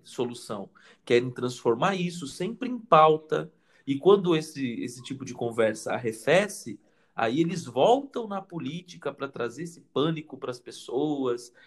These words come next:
pra gerar essa situação de insegurança proposital, com propagandas até, pra fazer o povo desprezar os direitos humanos. Por isso que a gente tem que pensar fora da caixa, e a gente tá aqui pra isso.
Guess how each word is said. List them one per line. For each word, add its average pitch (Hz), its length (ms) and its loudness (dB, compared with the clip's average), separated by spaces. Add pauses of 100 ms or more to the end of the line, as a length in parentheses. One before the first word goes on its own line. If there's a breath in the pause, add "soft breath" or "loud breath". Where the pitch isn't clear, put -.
(140 soft breath)
pra 120 120 0
gerar 117 340 0
essa 196 180 -8
situação 143 600 -6
de 127 160 -12
insegurança 147 960 -4
proposital, 196 1040 0 (220 loud breath)
com 170 180 -2
propagandas 151 840 -4
até, 151 480 -4 (300 soft breath)
pra 226 120 0
fazer 220 240 -8
o 196 120 -8
povo 196 280 0
desprezar 170 560 -2
os 160 120 -4
direitos 156 400 -10
humanos. 110 520 -4 (200 soft breath)
Por 175 100 -4
isso 151 100 -10
que - 80 -4
a - 40 0
gente 160 180 -6
tem 151 120 -4
que 160 60 -10
pensar 139 560 2
fora 143 280 4
da 127 120 -2
caixa, - 560 -10 (280)
e 127 100 0
a 117 60 4
gente 123 280 -6
tá 120 100 2
aqui 120 200 -4
pra 131 240 -4
isso. - 420 -12